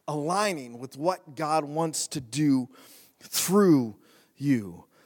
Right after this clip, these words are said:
See, God's purpose for you is his purpose for you. And the, A-, Acts thirteen and verse thirty-six,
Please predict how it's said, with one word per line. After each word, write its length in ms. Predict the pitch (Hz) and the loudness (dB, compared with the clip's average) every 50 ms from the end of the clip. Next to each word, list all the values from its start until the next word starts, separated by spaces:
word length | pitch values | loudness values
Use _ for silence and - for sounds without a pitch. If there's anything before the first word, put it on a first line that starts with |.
| _ _ _ _ _ | _ _ _ _ _
See, 220 | - - - 160 139 | -6 -2 -2 -2 0
God's 440 | 113 151 151 160 175 175 156 - | 2 4 4 6 6 4 2 -2
purpose 840 | - - - - 165 160 - - 127 113 104 - - - - - - _ _ _ _ _ _ _ _ _ | -12 -6 0 2 2 2 2 -2 -12 -10 -8 -6 -6 -6 -6 -10 -12 _ _ _ _ _ _ _ _ _
for 380 | - - - 147 147 139 131 127 | -16 -8 -2 0 2 2 0 0
you 360 | 123 131 143 139 131 120 117 | -2 0 2 2 2 2 -2
is 200 | 120 117 - - | -6 -8 -8 -8
his 480 | - - - 156 156 151 131 117 113 | -8 -6 -4 -2 -2 -2 -2 -4 -10
purpose 720 | - - - - 143 135 - - 117 113 107 - - - - _ _ _ _ - | -10 -12 -8 -6 -6 -6 -6 -6 -10 -8 -6 -6 -8 -8 -10 _ _ _ _ -20
for 380 | - - - 147 135 123 120 | -10 -2 0 2 2 2 0
you. 300 | 117 117 120 117 113 113 | -2 -4 -2 -2 -2 -2
And 100 | 123 131 | -4 -4
the, 100 | - 170 - | -4 -4 0
A-, 240 | - 180 196 185 160 | 2 2 2 2 2
Acts 320 | 180 190 202 - - - - | -2 -4 -4 -6 -8 -8 -4
thirteen 600 | - - 165 156 - - - 160 160 156 143 139 | 2 2 2 2 2 -2 -2 0 0 0 0 0
and 80 | 127 | 0
verse 240 | 120 147 143 135 - | 0 -2 -2 -2 -4
thirty-six, 840 | - - 143 135 127 113 - - - 156 139 113 107 - - - - | -2 -2 -2 -2 -2 -4 -6 -4 -2 -2 -4 -4 -6 -12 -12 -12 -12